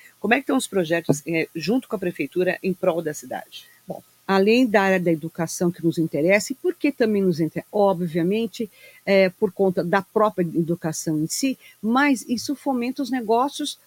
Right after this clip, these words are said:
Speaker 2: dos nossos comerciantes, venda de uniforme,
Speaker 1: É.
Speaker 2: venda de, porque não tem só o uniforme, o uniforme a prefeitura fornece para os alunos, mas além disso, a mãe compra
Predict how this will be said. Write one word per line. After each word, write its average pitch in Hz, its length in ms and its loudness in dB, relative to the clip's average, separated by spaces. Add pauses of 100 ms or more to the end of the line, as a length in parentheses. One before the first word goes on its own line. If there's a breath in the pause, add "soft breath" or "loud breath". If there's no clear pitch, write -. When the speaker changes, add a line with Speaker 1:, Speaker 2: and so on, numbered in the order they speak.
(120)
Speaker 2:
dos 233 480 2
nossos 254 300 -2
comerciantes, 294 720 2
venda 160 320 -2
de 156 120 -4
uniforme, 190 840 0 (160 loud breath)
Speaker 1:
É. - 100 -20
Speaker 2:
venda 190 540 2
de, 175 80 -6
porque 247 140 -4
não 269 160 0
tem 330 200 2
só 302 300 0
o 247 100 0
uniforme, 214 600 0
o 175 60 0
uniforme 233 580 -2
a - 60 -12
prefeitura 240 960 -6 (420 soft breath)
fornece 202 600 0
para 208 260 -6
os 233 160 -6
alunos, 262 380 0
mas 214 140 -2
além 247 260 -2
disso, 254 340 -4
a 247 40 -4
mãe 302 180 -2
compra 220 400 -6